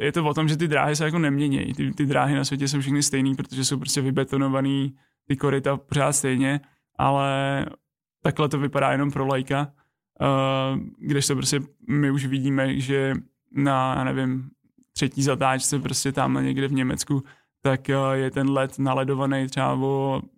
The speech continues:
pět, deset centimetrů jako víc, ten led je tlustší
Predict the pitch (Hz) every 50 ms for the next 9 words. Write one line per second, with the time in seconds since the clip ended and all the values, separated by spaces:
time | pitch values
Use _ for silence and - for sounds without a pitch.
0 | _ _ _ _ _ - 139 139 139 143 131 131 - 135 - 139 135 131 139 135
1 | 139 135 - 139 143 135 135 - 147 139 131 131 131 156 156 - - - _ _
2 | _ _ _ _ _ _ _ - 135 131 135 127 - 135 143 135 131 147 135 135
3 | - - 135 131 - - - - 147 151 160